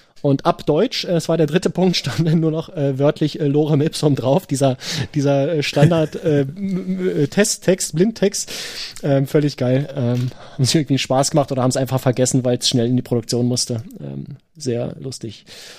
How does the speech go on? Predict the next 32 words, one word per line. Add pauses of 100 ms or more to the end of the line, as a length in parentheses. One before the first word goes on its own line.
(160)
Und
die
dritte
Sache,
die
ich
mir
gekauft
habe, (100)
äh,
wo
ich
über
mich
selbst
erstaunt
war, (640)
ist
ein
neuer
Fahrradcomputer. (760)
Äh,
ich
hatte
die
letzten
viereinhalb
Jahre
einen
Garmin
Edge
fünfhundertzwanzig.